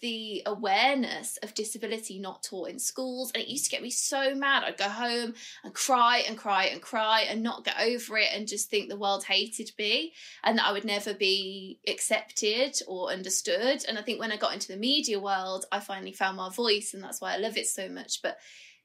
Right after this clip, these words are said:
yeah, to answer your question, I think you do, you, you do, I think I don't necessarily hate being blind anymore, but the trauma of that day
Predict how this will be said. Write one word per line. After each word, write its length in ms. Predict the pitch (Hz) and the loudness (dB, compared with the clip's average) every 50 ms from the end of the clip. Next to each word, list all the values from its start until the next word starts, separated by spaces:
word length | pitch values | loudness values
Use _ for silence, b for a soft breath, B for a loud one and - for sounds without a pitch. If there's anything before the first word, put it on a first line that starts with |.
| B _ _ | B _ _
yeah, 300 | - 233 208 208 190 190 - _ _ - - | 2 4 6 6 4 2 0 _ _ -8 -6
to 180 | - - - | -6 0 2
answer 300 | - 269 247 - - - | 2 2 2 -2 -2 0
your 120 | 262 240 220 | 0 0 0
question, 380 | - - 220 220 - - 208 | -2 -2 -2 -2 -2 -2 -4
I 80 | 208 202 | -6 -6
think 320 | 202 - 202 196 - - _ _ _ _ _ | 0 0 0 0 0 -6 _ _ _ _ _
you 200 | 214 214 220 208 | -8 -8 -4 0
do, 300 | 214 214 202 208 202 - - | 2 4 4 2 2 -4 -4
you, 200 | 214 226 - 226 | -4 -4 -4 -4
you 320 | - - 220 240 240 220 | -8 -6 -2 -2 -2 0
do, 460 | 226 - 240 240 247 240 247 247 247 - B B B B B B | 0 0 2 2 2 2 0 -4 -6 -10 B B B B B B
I 80 | - 220 | -2 2
think 240 | - 277 262 - - | 2 2 0 2 0
I 100 | 254 247 | -2 0
don't 420 | 233 - 269 254 254 269 240 - - _ - | 2 4 4 6 6 4 0 -6 -10 _ -6
necessarily 640 | 233 233 233 - 240 - - 240 233 226 226 208 | -4 -4 -4 -4 -4 -2 0 2 2 2 0 0
hate 500 | - - - 208 233 240 226 - - - _ _ _ _ | -2 -2 2 2 2 2 2 -4 -6 -6 _ _ _ _
being 400 | - 226 202 220 240 254 269 285 | -2 0 2 2 2 2 2 2
blind 360 | 262 269 262 262 262 269 269 269 | 2 2 2 2 2 0 -2 -2
anymore, 560 | 254 254 247 247 247 240 240 254 277 302 311 B B B B B | -2 -2 -2 -4 -4 -4 -4 -2 -2 -2 -4 B B B B B
but 100 | - - | -2 0
the 60 | - 240 | 2 2
trauma 600 | 240 - - 277 247 254 254 262 262 262 240 - | 2 2 4 4 2 4 4 4 4 4 4 6
of 200 | 202 226 233 233 - | 6 6 6 6 4
that 200 | 233 - - - - | 4 4 4 4 4
day 580 | 240 202 185 165 165 165 170 180 196 226 226 | 4 4 4 2 -2 -2 0 0 0 0 -4